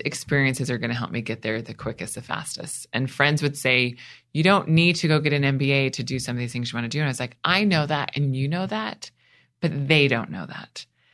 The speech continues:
And so what is going to be the quickest way that I can tell the companies that I want to work for, "I have the tools and the skills that you need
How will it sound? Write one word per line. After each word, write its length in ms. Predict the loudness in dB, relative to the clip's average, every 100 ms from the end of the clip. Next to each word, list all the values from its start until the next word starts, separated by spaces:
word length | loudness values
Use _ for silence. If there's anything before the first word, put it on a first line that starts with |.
| _
And 140 | -6 0
so 180 | 2 4
what 300 | 4 6 6
is 140 | 2
going 220 | 2 2
to 100 | 2
be 80 | 0
the 120 | -2
quickest 560 | -4 -2 0 0 -2 -4
way 220 | -2 -2
that 200 | -2 -4
I 100 | -6
can 200 | -6 -8
tell 600 | -6 0 2 4 4 0 -4 _ _ _ _
the 440 | -2 6 6 6 0 -4
companies 580 | 2 4 4 4 4 4
that 100 | 2
I 60 |
want 240 | 2 0 -2
to 100 | -2
work 240 | -2 -2
for, 380 | -2 0 0 -4 -10 -16 -16 0
"I 200 | 4 6
have 260 | 6 4 2
the 100 | 0
tools 500 | -2 -2 2 2 0
and 100 | -4
the 80 | -6
skills 460 | -4 0 0 -2
that 200 | -8 -8
you 460 | -8 -6 -4 -4 -6
need 520 | -6 -4 -4 -4 -4